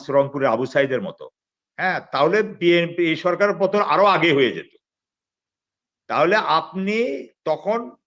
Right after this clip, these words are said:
আপনি অত্যাচারিত হয়েছেন, আপনি গুম হয়েছেন, আপনি জেল খেটেছেন, আপনি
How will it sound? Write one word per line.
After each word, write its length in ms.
আপনি 320
অত্যাচারিত 580
হয়েছেন, 340
আপনি 180
গুম 320
হয়েছেন, 340
আপনি 220
জেল 240
খেটেছেন, 440
আপনি 220